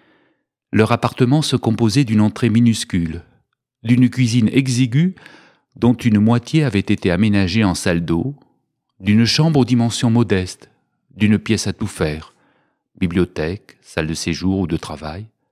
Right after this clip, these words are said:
chambre d'amis, et un coin mal défini, à mi-chemin du cagibi et du corridor,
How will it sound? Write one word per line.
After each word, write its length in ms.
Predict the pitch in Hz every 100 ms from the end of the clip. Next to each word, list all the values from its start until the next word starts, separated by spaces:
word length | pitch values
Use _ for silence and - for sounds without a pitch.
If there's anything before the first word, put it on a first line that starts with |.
| _ _ _ _
chambre 360 | - - 95 85
d'amis, 340 | 87 85 95 120 _ _ _ _ _ _ _ -
et 100 | 110
un 120 | 120
coin 260 | 123 - 156
mal 260 | 123 131
défini, 580 | 117 117 - 98 85 78 - _ _ _
à 140 | 98
mi-chemin 560 | 95 139 - 143 127 101
du 140 | 85
cagibi 680 | - 104 87 92 87 110 135 - _ _
et 80 | -
du 140 | 101 -
corridor, 640 | 196 82 80 82 113